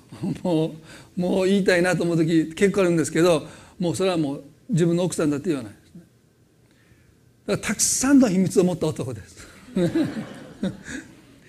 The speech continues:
でもね、そういう秘密は僕と奥さんとの関係に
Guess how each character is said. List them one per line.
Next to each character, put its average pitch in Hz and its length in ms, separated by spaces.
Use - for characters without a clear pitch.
で 254 100
も 247 60
ね、 240 100
そ 359 340
う 440 40
い 339 100
う - 20
秘 214 120
密 226 340
は 226 320
僕 202 200
と 214 240
奥 202 140
さ 190 120
ん 156 60
と 160 80
の 156 80
関 165 260
係 165 160
に 160 220